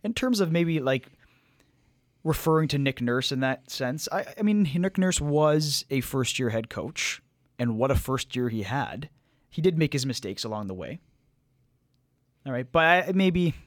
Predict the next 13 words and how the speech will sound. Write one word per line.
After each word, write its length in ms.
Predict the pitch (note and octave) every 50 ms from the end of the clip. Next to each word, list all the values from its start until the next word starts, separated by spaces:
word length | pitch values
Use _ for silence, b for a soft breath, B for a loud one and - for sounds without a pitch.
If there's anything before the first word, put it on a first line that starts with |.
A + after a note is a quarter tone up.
| B B B B B B B B
I 60 | F#3+ G3
know 60 | G3+
what 100 | F#3+ -
you're 80 | F3
saying, 220 | - - D#3 A#2+ A#2
that 240 | B2+ A#2+ D3 D3 D3+
you 200 | F3 F3 E3+ D#3+
can 160 | - F3+ E3+
kind 160 | - F3+ F3
of 80 | E3+ D#3
not 340 | D3+ D3+ D3 D3 D3 D3 - _ _ _ _ _ _ _ D3
go 240 | B2 D3 C#3+ C#3+ C#3+
there 320 | D3 E3 E3 E3+ F3 F#3